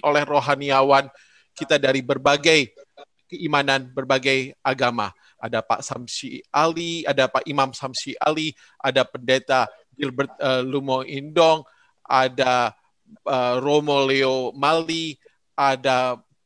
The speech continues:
eh, Dubes, eh, Dewa Sastrawan, dan ada, eh, Bante Dipa.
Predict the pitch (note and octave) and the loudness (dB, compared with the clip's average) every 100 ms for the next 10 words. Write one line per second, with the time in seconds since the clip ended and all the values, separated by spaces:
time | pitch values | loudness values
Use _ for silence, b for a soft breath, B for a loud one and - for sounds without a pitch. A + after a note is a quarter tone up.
0 | _ - C3 B2 A#2+ - - - C#3+ C#3+ | _ -8 -4 -6 -8 -18 -18 -20 -12 -10
1 | C3+ D3 - - - _ _ _ _ - | -2 -2 -2 -10 -12 _ _ _ _ -6
2 | C3+ B2+ B2+ C#3 C#3 C#3+ C3+ - C3 - | -4 -2 -4 0 2 2 0 -2 -8 -2
3 | D#3+ D#3+ D#3 D#3 C#3+ - C3 B2 C3 B2+ | 0 2 2 0 -8 -8 -8 -4 -4 0
4 | C3 C3 - _ _ _ - C3+ C3 C3+ | 0 0 -4 _ _ _ -6 -4 -2 0
5 | C#3+ C#3+ C3+ B2+ B2 - - - C#3 C3+ | -2 0 -6 -6 -10 -18 -20 -18 -14 -14
6 | - G#2+ | -8 -10